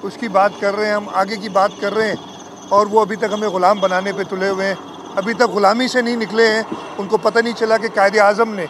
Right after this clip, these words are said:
जिनके मज़ार मेरे पीछे है, आज से पचहत्तर साल पहले इस मुल्क को आज़ादी दिलाई थी और अभी तक वो ग़ुलामी, ए, की बात कर रहे हैं। उनका ज़हनी तौर पे ग़ुलाम हो चुके हैं वो और ज़हनी तौर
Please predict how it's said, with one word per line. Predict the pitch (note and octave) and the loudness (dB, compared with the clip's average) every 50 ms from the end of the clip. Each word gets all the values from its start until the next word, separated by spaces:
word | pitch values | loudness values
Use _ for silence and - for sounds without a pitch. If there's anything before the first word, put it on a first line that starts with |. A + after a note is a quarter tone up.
| - - - - - - - - - - - - | -10 -14 -18 -18 -18 -18 -18 -18 -18 -18 -16 -14
जिनके | F#3 F#3+ F3 - G3+ | -12 -12 -8 -6 -6
मज़ार | F3 F3+ D#3+ F3 F3 F#3+ G3 | -6 -2 0 2 2 2 2
मेरे | F#3 F#3+ F3+ G3 | 0 -6 -8 -8
पीछे | - F#3+ F#3 - - A3+ F#3+ | -10 -12 -12 -4 -2 -2 0
है, | E3 F3 D3+ - - - - - - - - - - - - - - - | 0 -2 -4 -4 -10 -16 -16 -16 -16 -16 -16 -16 -16 -16 -16 -16 -12 -4
आज | - F3+ F#3+ G3+ | 2 2 2 2
से | - - A#3 | 0 -6 -6
पचहत्तर | A3 A3+ - - A#3+ G#3 - B3+ A#3+ | -6 -6 -8 -8 -10 -2 0 0 0
साल | G#3 - A#3 A3+ G3 | 2 2 2 2 2
पहले | F#3 G#3+ G#3+ A3 A3+ | 0 -2 0 0 0
इस | G#3+ A3 A3 | 0 -2 -6
मुल्क | G#3+ G3 | -8 -2
को | A3 A3 | 0 2
आज़ादी | G#3 F#3+ E3 F#3+ F#3+ F#3+ A3+ A3 | 2 2 2 -2 -2 -2 -6 -8
दिलाई | F3+ F#3 E3 E3 F#3+ A3+ | -8 -6 -4 -4 -4 -4
थी | G3+ G3 B3 A#3+ - - - - - - - - - - - | -6 -10 -12 -12 -12 -18 -20 -20 -20 -20 -20 -20 -16 -8 -8
और | G3 G3+ | -6 -6
अभी | G#3 F#3+ A#3 | -6 -8 -8
तक | F#3+ A#3+ A3 G3 | -8 -8 -8 -6
वो | A3+ A3 | -6 -6
ग़ुलामी, | F#3 F3+ F#3 F3+ F#3+ G3+ G#3+ A3+ | -6 -4 -4 -4 -4 -4 -6 -10
ए, | G#3 E3 - - - - - - - - - - - - - - - E3+ E3+ F3 F3 F3 F3 F3 E3+ E3+ E3+ E3+ E3+ E3 - | -10 -12 -16 -20 -20 -20 -20 -20 -20 -20 -20 -20 -20 -20 -20 -16 -14 -12 -10 -10 -10 -10 -10 -10 -12 -12 -14 -16 -16 -18 -16
की | G#3 F#3+ | -16 -12
बात | D#3+ F3 F3+ F#3+ F#3 - - | -8 -6 -6 -6 -8 -10 -12
कर | G3 F3+ | -12 -10
रहे | F#3+ G#3 A3 G#3+ | -8 -8 -8 -6
हैं। | G#3 A3+ A3+ G#3+ - - - - - - - - - - - - - - - - - - - - | -6 -8 -8 -10 -12 -20 -20 -20 -20 -20 -20 -20 -20 -20 -20 -20 -20 -20 -20 -20 -20 -20 -18 -16
उनका | G3+ G3 F#3 - G#3+ | -16 -16 -10 -8 -8
ज़हनी | G#3 E3+ - - D#3 C#3 G#3 A#3+ C4 C4+ | -8 -8 -12 -18 -14 -10 -8 -8 -6 -8
तौर | C4 - A#3+ A3+ A#3+ A#3 | -6 -2 0 0 0 0
पे | G3 A3+ A#3 | -2 -6 -8
ग़ुलाम | F#3+ F3 E3+ E3+ F#3 G#3 G3 | -6 -6 -6 -4 -4 -4 -6
हो | D#3 D#3+ F3 | -10 -14 -16
चुके | - - G#3 F3+ A#3 A#3 | -14 -16 -14 -8 -8 -8
हैं | A#3 | -6
वो | A3+ A3 A#3+ B3+ C4+ | -8 -8 -8 -8 -8
और | B3 - - G3+ G3 | -8 -8 -8 -8 -8
ज़हनी | F3+ F3+ F#3 G3 G#3 A#3 | -6 -8 -10 -8 -10 -12
तौर | A3+ - A3+ G3+ G#3+ | -10 -6 -4 -4 -4